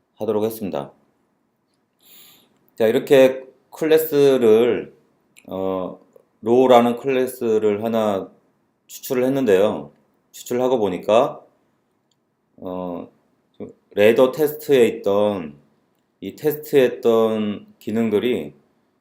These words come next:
레더 클래스를 대상으로 하지 않고 로 클래스로 테스트를 해야 되는 거예요. 그래서 첫 번째 작업 목록으로, 어,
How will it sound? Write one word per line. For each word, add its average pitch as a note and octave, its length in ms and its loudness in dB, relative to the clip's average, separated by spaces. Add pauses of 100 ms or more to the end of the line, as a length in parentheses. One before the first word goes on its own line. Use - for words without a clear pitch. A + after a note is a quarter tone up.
(160)
레더 A#2 380 2
클래스를 B2+ 1120 0
대상으로 A2 480 -4
하지 A2 160 0
않고 F#2 600 -6 (800)
로 B2+ 320 0
클래스로 C#3+ 640 -2
테스트를 A2+ 920 0
해야 A#2 160 2
되는 F#2 240 -4
거예요. E2 480 -4 (1500)
그래서 G#2 420 -4
첫 - 160 -20
번째 C3 280 -2
작업 G2+ 260 -4
목록으로, F#2 720 -6 (1500)
어, F2 520 -14